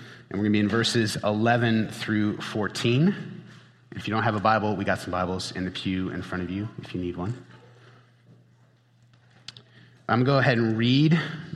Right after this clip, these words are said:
uh, our text this morning, read these verses, and then pray, and then we'll get going. This is Galatians two, verses eleven through fourteen.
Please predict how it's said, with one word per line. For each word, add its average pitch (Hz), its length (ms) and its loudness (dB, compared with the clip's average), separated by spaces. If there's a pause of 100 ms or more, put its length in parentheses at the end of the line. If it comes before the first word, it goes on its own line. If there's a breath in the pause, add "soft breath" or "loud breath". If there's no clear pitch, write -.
uh, - 40 -2
our 101 320 2
text - 380 0
this - 220 -2
morning, 120 640 2
read 107 180 -2
these 107 280 2
verses, 117 680 0
and 98 180 0
then 101 280 2
pray, 104 420 0
and 95 160 -4
then 92 260 -4 (220 loud breath)
we'll 90 120 -6
get 92 160 -4
going. 90 320 -2 (1800 loud breath)
This - 200 -8
is - 120 -10
Galatians 104 560 -2
two, 135 600 2 (680 loud breath)
verses 107 380 0
eleven 113 600 2
through 113 220 -2
fourteen. 95 720 -2